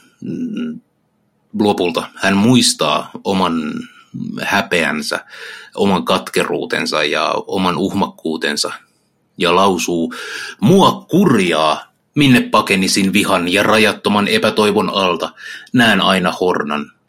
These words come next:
Olen itse horna. Näen alla nielun vielä hirveämmän. Sen rinnalla tää helvetti on taivas." Ei vilpitöntä sovitusta siellä, mis on niin syvään viha viiltänyt.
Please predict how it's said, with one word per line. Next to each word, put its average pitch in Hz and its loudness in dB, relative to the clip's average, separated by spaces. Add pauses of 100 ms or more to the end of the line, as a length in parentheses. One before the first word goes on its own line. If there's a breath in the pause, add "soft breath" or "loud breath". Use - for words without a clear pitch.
(120)
Olen 107 0
itse 123 -4 (160)
horna. 82 -2 (340 loud breath)
Näen 123 6
alla 117 4
nielun 95 0
vielä 92 2
hirveämmän. 101 2 (100)
Sen 113 2
rinnalla 82 -2
tää 82 -2 (120)
helvetti 78 -4
on 69 -10 (160)
taivas." 71 -4 (1600 soft breath)
Ei 120 4
vilpitöntä 101 2
sovitusta 120 4
siellä, 98 2 (120)
mis 135 4
on 160 4
niin 151 4
syvään 95 2
viha 123 4
viiltänyt. 80 -4